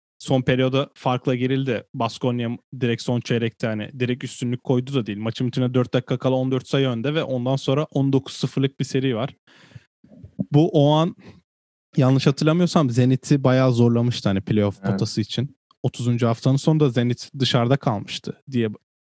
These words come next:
Speaker 1: gözüyle bakılırken bir anda Zenit kendini şimdi potaya atacak.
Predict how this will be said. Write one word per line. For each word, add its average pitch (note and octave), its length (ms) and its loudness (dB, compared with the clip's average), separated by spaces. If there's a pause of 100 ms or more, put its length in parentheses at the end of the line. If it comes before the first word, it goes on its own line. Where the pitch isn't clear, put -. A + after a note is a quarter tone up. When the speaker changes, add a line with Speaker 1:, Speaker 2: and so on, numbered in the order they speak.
(160)
Speaker 1:
gözüyle A#2+ 500 0
bakılırken C#3 560 0
bir C#3+ 80 4
anda B2 200 4
Zenit A#2+ 300 0
kendini B2 240 2
şimdi A#2+ 200 -2
potaya B2+ 320 2
atacak. - 380 -8